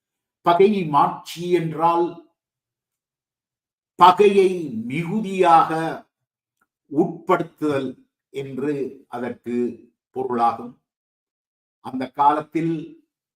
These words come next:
பகையாளிகளை வென்றால் அரசர்கள் சக்கரவர்த்தியாக மாறுவார்கள் என்று நீங்கள்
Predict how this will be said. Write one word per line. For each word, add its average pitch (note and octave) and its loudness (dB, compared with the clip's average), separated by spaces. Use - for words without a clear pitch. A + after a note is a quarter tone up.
பகையாளிகளை D3+ -2
வென்றால் D3+ -2
அரசர்கள் C#3+ -6
சக்கரவர்த்தியாக D3+ -8
மாறுவார்கள் C3+ -6
என்று C3+ -8
நீங்கள் C3 -8